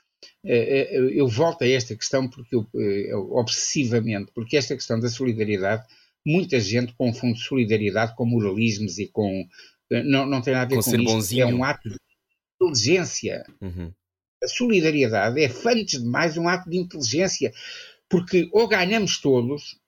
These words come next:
Speaker 1: ou perdemos todos. Não há ganha-perde. Não, quer dizer, o, o Trump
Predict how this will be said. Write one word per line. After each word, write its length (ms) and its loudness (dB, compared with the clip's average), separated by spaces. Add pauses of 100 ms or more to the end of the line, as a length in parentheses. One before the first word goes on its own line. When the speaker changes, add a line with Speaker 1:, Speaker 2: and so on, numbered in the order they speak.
Speaker 1:
ou 160 2
perdemos 400 0
todos. 500 2
Não 180 4
há 140 2
ganha-perde. 640 2
Não, 240 0
quer 140 2
dizer, 200 2 (480)
o, 360 2
o 60 0
Trump 320 2